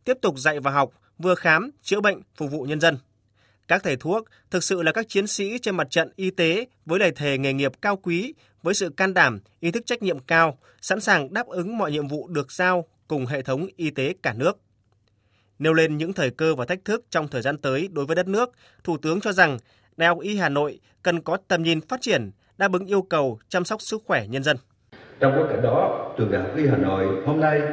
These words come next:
Speaker 2: cần có tầm nhìn, khát vọng vươn lên mạnh mẽ, phát triển ngang tầm khu vực và đạt đẳng cấp quốc tế trong tương lai không xa. Các đồng chí cần tập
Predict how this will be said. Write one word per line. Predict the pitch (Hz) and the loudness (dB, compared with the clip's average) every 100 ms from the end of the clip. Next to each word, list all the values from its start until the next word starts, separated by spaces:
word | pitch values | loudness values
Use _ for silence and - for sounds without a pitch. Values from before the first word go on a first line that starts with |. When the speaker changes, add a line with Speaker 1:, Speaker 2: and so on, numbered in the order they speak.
| - - - | -6 -12 -6
Speaker 2:
cần | - 151 | -4 -2
có | 139 - | 0 2
tầm | 135 123 | 4 6
nhìn, | 127 113 92 - - | 6 4 2 -4 -6
khát | 233 - | -4 -4
vọng | 101 107 117 | -6 -6 -4
vươn | 175 175 | 0 2
lên | 160 | 4
mạnh | 127 120 | 4 4
mẽ, | 113 - - - - - - - - - - | 2 0 -2 -8 -12 -16 -20 -20 -20 -20 -6
phát | 214 226 139 | -2 -2 0
triển | 107 - - - | 0 0 -4 -2
ngang | 175 185 | 0 2
tầm | 170 - | 2 2
khu | - 180 | 2 4
vực | 127 - - - | 4 2 -4 -8
và | 107 104 - 123 | -10 -10 -2 6
đạt | 131 - - | 6 6 2
đẳng | - - | 0 -2
cấp | - - - - | -4 -6 -4 2
quốc | 208 175 | 2 4
tế | 160 233 - - - - | 6 6 4 0 -4 0
trong | 143 | 2
tương | 151 143 | 4 4
lai | 143 | 4
không | 143 139 | 2 0
xa. | 139 135 - - - - - - | 0 -2 -4 -12 -16 -18 -18 0
Các | 220 214 | 0 4
đồng | 139 123 | 2 2
chí | 98 | 2
cần | - | 0
tập | - | 0